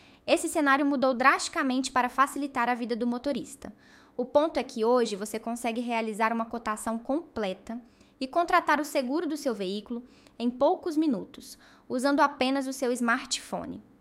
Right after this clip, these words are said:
Essa digitalização trouxe modelos muito mais flexíveis, como os seguros por assinatura com pagamento mensal e as assistências personalizadas que se adaptam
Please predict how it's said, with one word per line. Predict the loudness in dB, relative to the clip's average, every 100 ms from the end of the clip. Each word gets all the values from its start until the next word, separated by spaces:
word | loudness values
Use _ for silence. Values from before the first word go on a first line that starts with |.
| _ _ _ _ -2
Essa | 0 2
digitalização | 2 2 0 0 0 -2 -2 -4
trouxe | -2 -4 -2
modelos | -2 0 -2 2
muito | 2 2 0
mais | -2 -2
flexíveis, | -4 -4 -4 -8 -8 -10 -12 -18 -20 -20 _
como | 0 2
os | 2
seguros | 0 0 0 -2
por | -2 -2
assinatura | 0 0 0 2 0
com | 0
pagamento | -2 0 0 -2 -2
mensal | -2 -2 -2 -2 -2 -6 -18 -20 _
e | 4
as | 6 6
assistências | 2 0 0 -2 -2
personalizadas | 0 0 0 -2 0 0 2 2 0 -4
que | -8
se | -2
adaptam | 0 2 4 4 2 -6